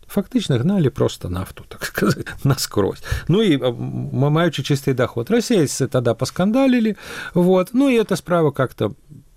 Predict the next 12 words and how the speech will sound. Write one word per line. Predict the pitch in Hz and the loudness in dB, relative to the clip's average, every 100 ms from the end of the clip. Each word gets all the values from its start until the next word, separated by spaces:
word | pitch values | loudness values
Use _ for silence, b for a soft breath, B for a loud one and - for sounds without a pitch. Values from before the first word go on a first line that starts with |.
| - | -2
прыцішылі. | 147 143 113 92 - - - B B B | 0 2 0 -2 -4 -12 -14 B B B
Зараз, | 135 135 262 269 233 - | 0 2 2 2 2 0
э, | 202 185 180 170 160 156 151 147 143 131 | -2 0 2 2 4 2 2 2 2 2
гэта | 202 - 202 190 175 | 0 2 2 2 0
былі | 156 156 190 214 | -2 0 2 4
нейкія | 196 185 - 175 | 4 2 2 0
схемы | 156 - - 240 226 202 | 2 -2 0 2 4 2
даволі | 170 165 160 | 2 2 2
складаныя, | - 170 175 214 226 214 165 | 0 0 0 2 2 2 2
так | 147 | 0
званыя | 131 170 165 | 2 2 2
ператаможкі. | 147 - 170 156 - 151 127 98 87 - - | 0 2 2 2 0 0 2 0 -4 -8 -12